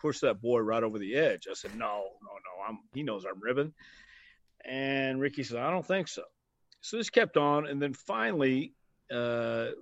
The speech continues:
we got the call for W W E and went up there. We didn't tell anybody about it. We just kinda, uh, went up and, and, and this was during the time when business was, the business was changing. Smoky Mountain was,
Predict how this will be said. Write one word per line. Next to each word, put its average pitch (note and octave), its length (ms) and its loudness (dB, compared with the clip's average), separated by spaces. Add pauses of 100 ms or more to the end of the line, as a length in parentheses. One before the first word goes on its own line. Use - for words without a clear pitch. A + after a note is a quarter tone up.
(500)
we A#2+ 120 -4
got C#3+ 260 2
the - 60 -14
call C3+ 360 6
for A2+ 540 0 (280)
W B2 200 4
W A2 340 0
E G#2 340 -2 (180)
and G2 100 -12
went A2+ 140 -2
up G#2+ 100 -6
there. A2 140 2
We A2 80 0
didn't D3+ 180 0
tell E3 240 0
anybody G#2 280 -2
about G2 240 -8
it. C3+ 60 -8
We B2 60 -10
just A#2+ 200 -12
kinda, B2 240 -4 (920)
uh, A#2+ 340 -4 (120)
went C#3 180 2
up C3+ 280 6
and, A2+ 240 0 (160)
and, C#3 160 0
and C#3+ 440 2
this E3+ 200 4
was D#3+ 120 0
during E3 320 6
the C#3+ 80 -2
time C#3+ 460 2
when A#2+ 140 0
business C3 400 0
was, A#2+ 360 -4 (520)
the A#2 60 -8
business E3 360 4
was C3 140 -8
changing. C#3 480 2
Smoky D#3+ 280 0
Mountain C#3+ 320 0
was, A#2+ 300 -4